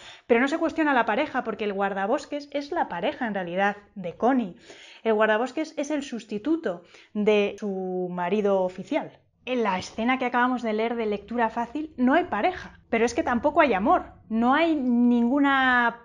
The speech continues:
nada parecido al amor. Hay un colegueo entre Nati y Marga, que se cuenta en esa escena con Ibrahim. Hay un colegueo también entre Nati e Ibrahim cuando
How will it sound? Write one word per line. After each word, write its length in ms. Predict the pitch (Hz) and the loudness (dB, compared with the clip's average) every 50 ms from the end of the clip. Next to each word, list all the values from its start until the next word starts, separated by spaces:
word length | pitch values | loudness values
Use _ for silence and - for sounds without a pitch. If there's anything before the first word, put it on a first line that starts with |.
| - | -4
nada 340 | 240 233 254 294 320 294 285 | 0 2 2 4 2 2 2
parecido 420 | 254 226 226 214 220 247 247 254 | 2 0 0 0 -2 -2 0 2
al 80 | 240 220 | 2 2
amor. 300 | 202 214 247 294 320 277 | 2 2 2 2 2 2
Hay 160 | 240 262 277 | 0 0 0
un 140 | 349 320 285 | 0 0 2
colegueo 580 | 269 226 208 185 180 202 302 349 320 277 254 247 | 2 2 2 0 0 0 0 0 2 0 0 -2
entre 240 | 226 214 - 220 | -2 -4 -4 -2
Nati 240 | 214 220 233 233 233 | -2 -2 -2 -2 -2
y 40 | 214 | -2
Marga, 400 | 208 226 262 294 269 233 220 220 | 2 2 2 2 4 2 0 0
que 80 | 220 214 | 0 -4
se 140 | - 220 202 | -8 -6 -2
cuenta 280 | - 233 240 233 247 233 | 0 0 0 2 2 0
en 80 | 226 | 0
esa 160 | 226 220 233 214 | 0 -2 -4 -4
escena 340 | 214 - 254 240 233 226 - | -4 -4 -2 -2 -2 -2 -2
con 120 | 220 214 | -2 -2
Ibrahim. 540 | 208 196 185 180 185 214 277 294 269 269 277 - - - - - - - - | -4 -4 -4 -4 -2 -2 0 0 0 -2 -4 -8 -14 -20 -20 -20 -20 -4 2
Hay 300 | 220 240 269 277 285 285 | 4 4 6 4 2 4
un 180 | 285 285 285 285 | 4 4 4 6
colegueo 520 | - 294 247 226 220 220 254 302 277 262 | 6 4 4 4 4 4 4 4 4 2
también 400 | - 233 214 220 247 294 320 302 | 2 0 0 2 2 2 2 2
entre 420 | 262 240 226 - 226 214 208 220 - | 0 -2 -2 -2 -2 -2 -2 -2 -2
Nati 420 | 220 220 233 247 240 247 240 220 | -2 0 0 0 0 0 0 2
e 80 | 214 208 | 2 2
Ibrahim 500 | 214 202 196 190 202 247 302 302 269 247 | 0 0 0 0 2 2 2 2 2 0
cuando 280 | 254 233 220 214 208 | 0 0 0 -2 -4